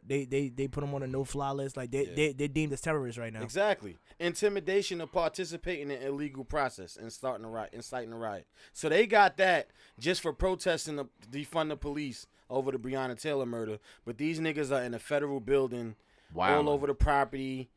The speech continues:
Speaker 3: Wildin'.
Speaker 2: You know what I'm saying? Z-, which is, that's the contrast of America. And so I act-, I have a couple questions. It, my, my, my
Speaker 3: Sure.
Speaker 2: goal wasn't to talk about this particular situation. My goal was now the post,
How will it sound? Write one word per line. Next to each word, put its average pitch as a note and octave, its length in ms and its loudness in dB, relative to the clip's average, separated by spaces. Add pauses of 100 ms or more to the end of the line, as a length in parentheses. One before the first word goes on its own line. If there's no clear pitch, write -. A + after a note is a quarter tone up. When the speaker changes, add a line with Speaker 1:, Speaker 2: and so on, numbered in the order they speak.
(140)
Speaker 3:
Wildin'. E2 340 -2
Speaker 2:
You C3+ 40 -4
know D3 60 -2
what D3+ 60 0
I'm C#3+ 40 -2
saying? D#3 360 -4 (1200)
Z-, A2+ 260 -8
which C3+ 220 -4
is, C3 340 -4 (180)
that's C3 200 -2
the C#3+ 120 -6
contrast C#3 600 -2
of B2 80 -8
America. C3+ 440 -2
And A#2 160 -6
so B2 240 -6
I A#2+ 200 -6
act-, D#3+ 280 -4
I G#3+ 180 4
have A#3+ 180 6
a C3 60 0
couple F#3+ 300 2
questions. C#3+ 640 -2 (260)
It, F#3 160 0
my, A3 300 6
my, G#3 260 2
my E3+ 160 4
Speaker 3:
Sure. F3+ 100 6
Speaker 2:
goal G#3+ 260 8
wasn't F#3 340 6
to D#3+ 140 -4
talk E3+ 320 0
about C3 420 0
this D3 180 -4
particular B2 480 -8
situation. C#3 720 -8 (420)
My C3 160 -2
goal C3+ 580 2 (340)
was A2+ 360 -4
now A2+ 480 -6
the G#2 80 -10
post, - 580 -8